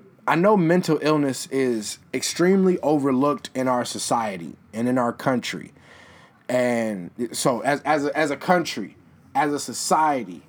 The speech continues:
as a race, black people, mental illne-, illness is not looked at.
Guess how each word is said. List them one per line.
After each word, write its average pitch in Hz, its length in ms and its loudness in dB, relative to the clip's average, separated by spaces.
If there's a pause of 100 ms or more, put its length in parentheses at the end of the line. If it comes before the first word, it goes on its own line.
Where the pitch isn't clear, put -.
(140)
as 139 180 -2
a 127 60 -2
race, 113 600 -2
black 143 380 0
people, 101 320 -2
mental 135 340 0
illne-, 131 440 0
illness 131 320 0
is 117 180 -6
not 127 380 0 (760)
looked 143 360 0
at. 107 260 -2